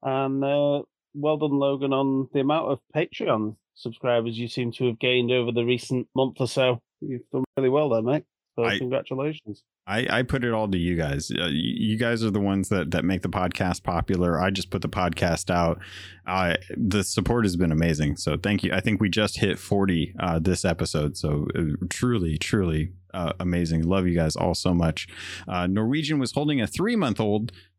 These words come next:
Speaker 2: That's adorable. Norwegian, uh, if, if you're back, did you have any, any parting words you wanted to share with anyone?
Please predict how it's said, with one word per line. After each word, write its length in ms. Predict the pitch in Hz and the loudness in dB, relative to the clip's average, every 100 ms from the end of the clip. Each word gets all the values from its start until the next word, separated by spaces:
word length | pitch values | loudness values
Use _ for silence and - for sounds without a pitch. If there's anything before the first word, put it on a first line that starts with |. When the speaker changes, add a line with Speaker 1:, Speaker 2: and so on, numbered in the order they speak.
| - | -12
Speaker 2:
That's 160 | 151 | -4
adorable. 640 | 147 170 156 110 85 76 85 | -2 0 0 0 0 0 0
Norwegian, 640 | 113 127 127 127 131 131 | 0 0 0 0 0 0
uh, 340 | 110 101 92 92 | 0 2 2 0
if, 240 | - 95 92 | 0 -2 0
if 220 | 107 - | 0 0
you're 160 | 117 104 | 0 0
back, 380 | 110 113 110 | 0 0 -2
did 200 | - 98 | -2 -2
you 80 | 98 | 0
have 140 | 110 104 | 2 2
any, 260 | 101 101 104 | 2 2 0
any 160 | 104 | 0
parting 300 | - 110 107 | 0 0 0
words 220 | 110 110 107 | 2 0 0
you 60 | |
wanted 160 | 107 107 | 0 0
to 40 | |
share 200 | 98 117 | 0 0
with 160 | 110 110 | 0 -2
anyone? 340 | 120 123 135 | -2 0 0